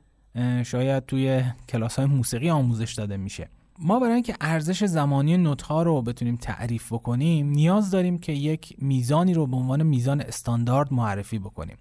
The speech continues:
با توجه به اینکه اکثر قطعاتی که در طول تاریخ نوشته شدن، توی میزان‌های چهار ضربی بودن،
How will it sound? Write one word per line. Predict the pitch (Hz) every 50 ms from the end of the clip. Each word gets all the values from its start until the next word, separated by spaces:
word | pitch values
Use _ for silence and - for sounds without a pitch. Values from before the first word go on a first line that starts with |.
| _ -
با | 226 277
توجه | 277 285 262 220 208 190 214 214
به | 226
اینکه | 233 233 226 220 185 - 165
اکثر | 170 - - 202 196 220 233
قطعاتی | - - 147 147 - 143 139 147 175 185 - 196 156
که | - - 143 127 120 110 107 - - - _ _
در | - 117 113 117 113 104 92 - _
طول | - - 147 147 156
تاریخ | - - 127 120 123 127 139 165 165 - - -
نوشته | 123 120 117 117 - - 113
شدن، | 110 - 113 113 117 135 156 170 165 165 165 - - - - - _ _ _ -
توی | - 185 202 220
میزان‌های | 214 190 160 135 139 151 143 139 160 180 190
چهار | - - - 143 131 139 139 139
ضربی | 127 123 139 131 131 131 131 139 185 190
بودن، | 151 127 120 131 135 143 143 147 151